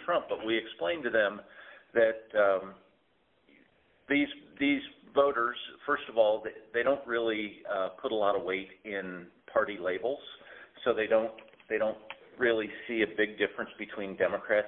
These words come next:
and Republicans. They just view everybody as a politician. And in two thousand eight, they viewed Barack Obama as someone who could bring change to Washington, D C. They gave him the benefit of the doubt again in twelve, um, when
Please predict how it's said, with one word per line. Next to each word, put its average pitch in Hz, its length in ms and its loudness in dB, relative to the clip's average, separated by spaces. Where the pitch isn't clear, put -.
and 98 80 -14
Republicans. 104 800 -4
They 104 140 0
just - 500 -12
view 101 420 -2
everybody 98 500 2
as 87 120 -2
a - 140 -18
politician. 85 720 0
And 110 340 2
in 107 160 -6
two 135 160 -8
thousand 113 420 2
eight, 107 280 -6
they 95 220 -4
viewed 95 320 -6
Barack 101 320 2
Obama 92 480 0
as - 80 -8
someone 90 360 -6
who 95 80 -8
could - 220 -20
bring 90 240 -2
change 90 280 -8
to 82 40 -18
Washington, 85 580 0
D 80 180 -8
C. 113 260 -8
They 98 60 0
gave 101 260 0
him 101 160 -6
the 87 60 -6
benefit 92 460 -4
of 87 100 -10
the 85 60 -12
doubt 90 360 2
again 90 280 -6
in 85 200 -10
twelve, 95 380 6
um, 87 340 -2
when 90 200 -10